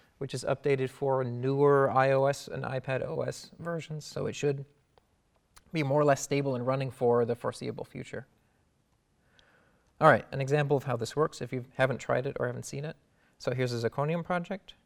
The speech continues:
This is synced onto an, a Zircpad running on an iPad mini. So as I move one of the I Ds,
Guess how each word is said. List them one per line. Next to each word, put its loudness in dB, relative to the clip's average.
This -8
is -10
synced -4
onto -4
an, -8
a -12
Zircpad 0
running -2
on -4
an -8
iPad -6
mini. -8
So -8
as 0
I 2
move 0
one 0
of 0
the 0
I 2
Ds, -8